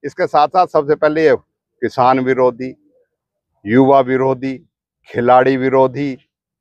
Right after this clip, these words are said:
जो है मजदूर विरोधी और सफाई कर्मचारी विरोधी तो है ही है।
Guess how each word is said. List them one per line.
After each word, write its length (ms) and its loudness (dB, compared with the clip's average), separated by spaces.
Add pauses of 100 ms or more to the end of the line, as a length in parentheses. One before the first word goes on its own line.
(480)
जो 100 2
है 300 4 (220)
मजदूर 500 0
विरोधी 460 0
और 220 2 (340)
सफाई 320 0
कर्मचारी 480 0
विरोधी 400 0
तो 120 -2
है 160 -2
ही 120 -2
है। 220 -2